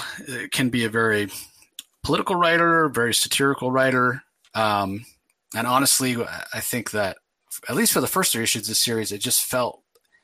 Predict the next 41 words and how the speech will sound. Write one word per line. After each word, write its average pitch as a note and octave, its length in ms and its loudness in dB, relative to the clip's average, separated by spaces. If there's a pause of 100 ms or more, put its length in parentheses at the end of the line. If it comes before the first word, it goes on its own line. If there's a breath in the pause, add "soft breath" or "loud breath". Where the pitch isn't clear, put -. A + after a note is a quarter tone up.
(680)
almost D3 500 0 (340)
exploitative E3+ 1040 -4 (100)
about G#2+ 500 -2
the, A#2 360 -18
kind A2+ 200 -6
of G#2 60 -6
the G#2 60 -6
trials A2+ 400 0
and G#2 100 -8
tribulations A2 640 -2
of G2 140 -6
these, F#2+ 400 -2 (520)
at G#2+ 200 -6
best, A2+ 600 0
we'll G#2 140 -10
call A#2 220 0
them G#2 180 -2
D-list C#3+ 640 0
heroes. D#3+ 440 0
They're A#2+ 100 -2
probably A#2 260 -2
a G#2+ 60 0
lot - 200 -4
further A#2+ 240 -2
down B2 200 -2
the A#2+ 80 -4
<laughs> B2+ 80 0
alphabet C#3 460 -4
than C3 160 -2
that. C3 280 -2 (640 loud breath)
Uh, G2+ 240 -4
you G#2 80 -6
know, G#2 100 -6
when G#2 80 -6
you're G2+ 80 -6
talking A2 200 -2
about G2+ 160 -2
guys G#2+ 220 -2
like F#2+ 200 -6
Minutemen A2+ 720 0
and, F#2+ 240 -6